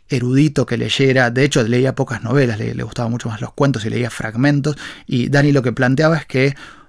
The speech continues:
Borges leía para escribir. De alguna manera es esto, es, es la posibilidad de articular cosas para un propósito y no de acumular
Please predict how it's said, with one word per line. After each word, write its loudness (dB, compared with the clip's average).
Borges 2
leía 6
para 0
escribir. 2
De -4
alguna 4
manera 2
es -4
esto, -2
es, -8
es -6
la 0
posibilidad 0
de 2
articular 0
cosas -2
para 0
un 4
propósito -2
y 4
no 6
de 6
acumular 0